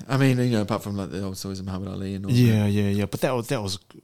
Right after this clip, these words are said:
Speaker 2: it accumulated over time, I
Speaker 1: Yeah,
Speaker 2: think,
Speaker 1: and normally,
Speaker 2: with him.
Speaker 1: um, it comes down to regulating the fight as well. Like,
Speaker 2: Mm.
Speaker 1: you gotta look at, uh, like, what the regulation, what promotion were they under? Were they in some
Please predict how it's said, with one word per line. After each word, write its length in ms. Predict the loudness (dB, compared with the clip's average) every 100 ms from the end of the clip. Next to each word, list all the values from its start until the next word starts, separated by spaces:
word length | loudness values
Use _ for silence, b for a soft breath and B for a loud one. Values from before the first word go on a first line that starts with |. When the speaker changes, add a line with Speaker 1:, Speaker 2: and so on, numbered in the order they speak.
| -20 _ -8
Speaker 2:
it 120 | -4
accumulated 580 | -4 -2 -2 -2 -4 -6
over 160 | -8 -8
time, 320 | -6 -2 -2
I 60 | 0
Speaker 1:
Yeah, 280 | 2 2 2
Speaker 2:
think, 140 | -4 -4
Speaker 1:
and 140 | 0
normally, 400 | 2 4 4 4
Speaker 2:
with 80 | 4
him. 100 | 4
Speaker 1:
um, 400 | 2 0 -4 -10 -14 _ _ _ _ _
it 80 | -14
comes 220 | -6 -4
down 140 | -2 -2
to 80 | 0
regulating 600 | -2 -2 -2 -2 -2 -4
the 60 |
fight 280 | -6 -6 -6
as 100 | -6
well. 160 | -6 -6
Like, 220 | -4 0
Speaker 2:
Mm. 160 | 0 0 -8
Speaker 1:
you 80 |
gotta 160 | -6 -4
look 180 | -4 -4
at, 180 | -8 -6
uh, 220 | -10 -10 -12 -18 _ _ _ _ _ _
like, 180 | -12 -10
what 200 | -8 -8
the 60 | -6
regulation, 600 | -6 -4 -2 -4 -4 -4
what 140 | -6 -6
promotion 440 | -6 -4 -4 -4
were 80 | -4
they 120 | -4
under? 280 | -6 -4 -4
Were 140 | -4
they 180 | -4 -4
in 100 | -6
some 300 | -8 -8 -8